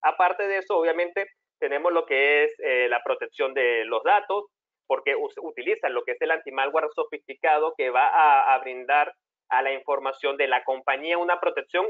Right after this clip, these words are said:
en múltiples niveles, como les comenté anteriormente. Va a eliminar todo tipo de amenaza, incluyendo obviamente virus, rootkits, gusanos, spyware, eh, ransomware, o, por ejemplo, también tiene una exploración opcional basada en la nube para mejorar aún más el rendimiento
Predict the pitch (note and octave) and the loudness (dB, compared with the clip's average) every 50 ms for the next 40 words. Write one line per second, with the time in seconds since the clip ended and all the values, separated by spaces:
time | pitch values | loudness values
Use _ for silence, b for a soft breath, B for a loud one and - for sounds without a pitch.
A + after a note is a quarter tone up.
0 | - C3 C#3 D3 D3 C#3 C#3 C#3 E3 - F3+ E3 - D#3 D3 C#3+ C#3 E3 - - | -4 -6 -8 -6 -6 -6 -6 -6 -6 -6 -6 -6 -4 -4 -2 -2 -2 -4 -4 -2
1 | - D#3 C3+ C3+ C3 C3 - - B2+ A#2+ A#2+ A#2 - - C3 C#3 - - D3+ D3 | -2 -2 -2 -2 -4 -4 -4 -6 -6 -4 -6 -6 -2 -2 0 0 0 0 -2 -2
2 | C3+ - B2+ A#2+ A#2+ A2+ A2 G#2 G2+ - - G#2 A2 B2 C3+ D3 D#3+ D3+ D3 C3+ | -2 -2 -4 -2 -2 -4 -6 -8 -14 -10 -6 -2 -2 -2 -2 -2 -2 -4 -2 -2
3 | C3 C3 - - C#3 C3 C3 C3 - B2+ B2 - A#2 A2+ A2 G#2+ - D3 F3+ F#3 | -2 -2 0 0 2 2 2 0 -2 -6 -6 -2 0 0 0 0 -2 -2 -2 0
4 | F3 D#3+ - - G3 - _ _ _ _ - D3 C#3 - B2 B2+ B2 B2 B2 B2 | 0 -2 -2 -6 -8 -8 _ _ _ _ -8 -8 -6 -4 -4 -2 0 0 0 0
5 | B2+ C3 C3 B2+ B2+ B2 - A#2 A2+ G#2+ - - G3 G3 D3+ C#3+ D3+ D3+ - _ | 0 0 0 0 -2 -4 -2 0 -2 -2 -2 -2 -2 -2 -2 -2 -4 -6 -8 _
6 | _ _ _ _ _ _ _ - D#3+ F#3+ F#3 F#3 _ - C#3+ C#3+ D3+ D3+ _ _ | _ _ _ _ _ _ _ -2 -2 -2 -2 -2 _ -8 -6 -6 -6 -8 _ _
7 | _ _ _ _ - B2 A#2 - F#3+ F#3 F3 D#3 C#3 C#3 C#3+ D#3 C#3 - - - | _ _ _ _ -12 -12 -6 0 2 2 2 2 2 0 -2 -4 -6 -10 -14 -6
8 | _ F3+ F3 F3 E3+ D#3+ E3+ F3 F3 E3 - - B2 A#2 A2 G#2 G2 G2 - - | _ 0 2 2 2 2 2 2 2 0 -4 -6 -4 -4 -4 -4 -6 -10 -6 -2
9 | D#3+ F#3+ G3+ F#3 F#3 E3 C#3+ C#3 C3+ D3 D#3 D#3+ - _ _ _ _ _ _ _ | 0 0 0 -2 -6 -8 -6 -2 -2 0 0 -2 -4 _ _ _ _ _ _ _
10 | _ - - D#3 D#3+ F3 F#3 F#3+ F#3 F3+ F3 F3 - _ - D3 C3+ C3 B2+ D3+ | _ -4 2 4 6 6 8 6 6 4 2 0 -4 _ -2 0 0 2 2 0
11 | D3 C#3+ - D3+ D3 - C#3 B2+ B2+ C3+ C3+ C3+ - D3+ D3+ D3+ D3+ D3+ D3+ D3+ | -2 -2 -2 -2 -2 -2 -4 -6 -6 -6 -8 -6 -4 -2 -2 -2 -2 -2 -2 -4
12 | - _ - D#3 D3 C3+ B2+ - - - - C#3 C#3+ D3 D3+ D3 C#3 B2 A2 - | -6 _ -2 0 2 2 0 -2 -4 -2 0 0 0 0 -2 -4 -4 -6 -8 -6
13 | - D#3 D3+ - - - C#3+ B2+ D3 D3+ D#3 D3 D#3 D3+ - - D3 D3 D3+ D3+ | -4 -4 -4 -4 -4 -4 -2 0 2 2 2 4 2 2 2 2 2 2 2 2
14 | D3+ C#3 B2+ D3 F#3+ G#3 F#3 E3 E3+ E3+ D#3 C3+ B2+ B2 B2+ C3 B2+ C3+ C3+ D3+ | 0 0 -2 0 2 2 4 4 2 2 2 2 2 0 0 -2 -2 0 0 0
15 | E3+ E3 E3+ D#3 D3 D3 D3+ E3+ F3 - - D#3+ D3 - C#3+ C3 A#2+ B2 A#2+ B2+ | 0 2 2 0 0 0 0 -2 -2 -2 -2 -4 -6 -6 -8 -12 -12 -14 -12 -8
16 | D3 D#3 D#3 - F#3 - | -8 -8 -8 -8 -12 -12